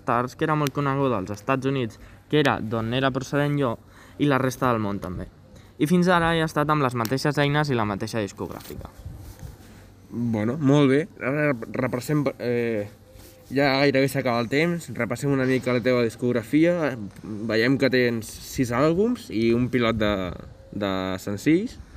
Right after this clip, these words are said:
Speaker 1: Sí, la veritat és que sí, tinc, tinc molts solos, ja que, mm, prefereixo fer solos i que tractin de temes diferents.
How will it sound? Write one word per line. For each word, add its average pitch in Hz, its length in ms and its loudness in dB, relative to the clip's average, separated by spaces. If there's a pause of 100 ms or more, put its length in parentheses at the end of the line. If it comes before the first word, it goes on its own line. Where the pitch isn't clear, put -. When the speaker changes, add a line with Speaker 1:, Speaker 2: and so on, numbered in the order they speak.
(280)
Speaker 1:
Sí, 139 480 4
la 123 160 2
veritat 139 320 0
és 151 80 -2
que - 160 -8
sí, 131 240 2
tinc, 123 800 -2
tinc 147 160 2
molts 147 320 2
solos, 160 440 2
ja 135 200 0
que, 127 160 -2 (400)
mm, 123 960 -8
prefereixo 160 480 2
fer 165 160 -4
solos 151 480 0
i 117 320 0
que 123 80 -2
tractin 131 580 -2 (460)
de 131 80 0
temes 123 280 0
diferents. 85 520 -12